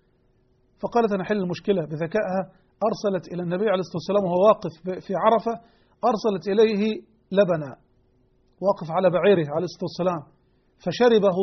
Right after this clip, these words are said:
صلى الله عليه وآله وسلم. طالما النبي شرب يوم عرفة، خلاص أصبحت إيه؟ أصبح تشريع للأمة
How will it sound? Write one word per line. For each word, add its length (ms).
صلى 160
الله 180
عليه 160
وآله 200
وسلم. 340
طالما 260
النبي 220
شرب 280
يوم 140
عرفة، 340
خلاص 260
أصبحت 320
إيه؟ 140
أصبح 280
تشريع 400
للأمة 440